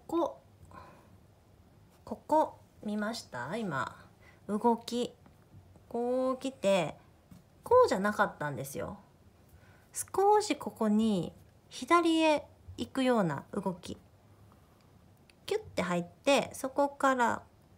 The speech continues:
こういう動きですね。これ、ここを開けたいんです。そういう気持ちを持つとこれできるんですけど、こ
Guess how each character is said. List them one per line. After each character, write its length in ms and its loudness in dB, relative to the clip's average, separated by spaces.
こ 220 0
う 60 2
い 100 -2
う 120 0
動 140 -2
き 100 -12
で 120 -10
す 120 -14
ね。 320 -6
こ 100 -4
れ、 200 0
こ 240 -16
こ 360 4
を 80 4
開 160 0
け 160 2
た 180 2
い 80 2
ん 80 2
で 80 -4
す。 180 -10
そ 200 2
う 60 2
い 80 -2
う 160 0
気 120 -6
持 180 0
ち 180 -4
を 140 0
持 160 0
つ 100 -6
と 160 -4
こ 80 -4
れ 100 0
で 100 -2
き 160 -4
る 100 -2
ん 40 -6
で 80 -8
す 80 -12
け 80 -8
ど、 220 -10
こ 240 -4